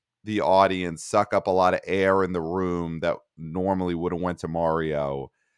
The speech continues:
But I think at this point, you can't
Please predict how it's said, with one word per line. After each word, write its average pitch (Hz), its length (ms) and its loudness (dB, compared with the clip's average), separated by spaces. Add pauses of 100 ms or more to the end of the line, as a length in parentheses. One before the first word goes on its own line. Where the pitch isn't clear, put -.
(340)
But 113 260 6
I 123 140 4
think 120 300 -4
at 101 120 -2
this 123 200 -4
point, 131 420 -4
you 98 220 -6
can't 113 680 -2